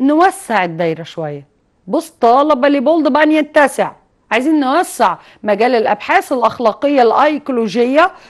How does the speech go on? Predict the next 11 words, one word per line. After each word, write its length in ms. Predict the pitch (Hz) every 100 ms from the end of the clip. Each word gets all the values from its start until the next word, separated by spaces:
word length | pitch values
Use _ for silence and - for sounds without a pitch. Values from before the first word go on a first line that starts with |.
| -
بحيث 280 | 311 381 339
نتكلم 460 | 339 359 359 330
على 200 | 285 277
أخلاق 260 | 277 311 294
الأرض. 480 | 269 254 240 156 147 _ _ _ _ _ _ _ _ -
إذا 260 | 220 196 196
نظرة 640 | 196 190 202 269 269 254 247
ليبولد، 400 | 226 269 381 370 _ _ -
برافو 320 | 165 202 233
عليك، 380 | 208 247 330 - _ _ _ _ _
أعم، 480 | 165 165 190 269 302